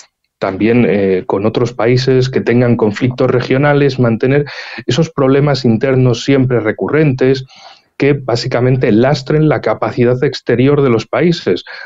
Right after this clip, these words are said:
no solo de forma autónoma, sino también en conjunto, porque siempre estarán diciendo, "Bueno, es que no podemos proyectar mucho hacia afuera porque la verdad, la situación por dentro es un completo desastre".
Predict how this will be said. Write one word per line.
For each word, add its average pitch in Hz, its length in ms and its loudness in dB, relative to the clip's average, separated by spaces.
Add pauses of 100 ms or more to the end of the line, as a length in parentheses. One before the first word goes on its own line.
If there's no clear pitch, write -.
(120)
no 127 100 2
solo 127 400 0
de 104 180 -2
forma 123 320 0
autónoma, 143 720 0
sino 123 240 0
también 113 300 0
en 143 100 0
conjunto, 101 680 0 (260)
porque 110 240 -2
siempre 135 520 0
estarán 131 520 -2 (280)
diciendo, 107 300 0
"Bueno, 107 240 2
es 98 140 -4
que 117 200 0
no 104 380 -2
podemos 117 640 0
proyectar 120 580 0
mucho 127 380 2
hacia 139 160 2
afuera 139 340 0
porque 131 320 -2
la 110 120 2
verdad, 110 440 0
la 104 240 -2
situación 113 500 -2
por 113 200 -6
dentro 117 300 0
es - 280 -12
un 135 140 -2 (280)
completo 107 540 0
desastre". 135 560 -4